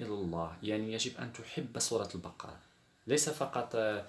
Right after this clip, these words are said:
آه، سورة البقرة تسهل الزواج فتذهب وتقرأ سورة البقرة فقط لغرض الزواج،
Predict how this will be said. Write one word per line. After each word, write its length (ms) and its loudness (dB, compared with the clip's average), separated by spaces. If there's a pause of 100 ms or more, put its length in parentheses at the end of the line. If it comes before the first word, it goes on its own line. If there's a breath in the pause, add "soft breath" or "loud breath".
(220 loud breath)
آه، 220 2
سورة 320 0
البقرة 260 -2
تسهل 440 -2
الزواج 560 4
فتذهب 920 2
وتقرأ 440 2
سورة 300 0
البقرة 280 0
فقط 320 -6
لغرض 340 8
الزواج، 600 4